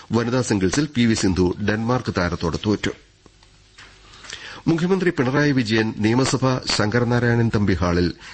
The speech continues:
ഇഫ്താർ വിരുന്ന് സംഘടിപ്പിച്ചു. നിയമസഭാ സ്പീക്കറും മന്ത്രിമാരും മുതിർന്ന ഉദ്യോഗസ്ഥരും മത, രാഷ്ട്രീയ, സാമൂഹ്യ, സാംസ്കാരിക രംഗങ്ങളിലെ പ്രമുഖരും പങ്കെടുത്തു.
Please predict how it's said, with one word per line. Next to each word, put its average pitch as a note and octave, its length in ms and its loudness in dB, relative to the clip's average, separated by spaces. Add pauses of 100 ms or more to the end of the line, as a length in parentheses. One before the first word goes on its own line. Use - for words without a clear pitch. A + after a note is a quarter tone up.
ഇഫ്താർ B2 420 2
വിരുന്ന് G2 300 0
സംഘടിപ്പിച്ചു. F2 540 -2 (520)
നിയമസഭാ A#2+ 460 2
സ്പീക്കറും A2 480 0 (120)
മന്ത്രിമാരും G#2+ 640 0
മുതിർന്ന A#2+ 360 2
ഉദ്യോഗസ്ഥരും F2+ 720 0 (340)
മത, A#2+ 300 0
രാഷ്ട്രീയ, A#2 520 0
സാമൂഹ്യ, G#2+ 520 0
സാംസ്കാരിക G#2+ 640 0
രംഗങ്ങളിലെ F2 480 0
പ്രമുഖരും F2+ 520 0
പങ്കെടുത്തു. E3+ 500 -2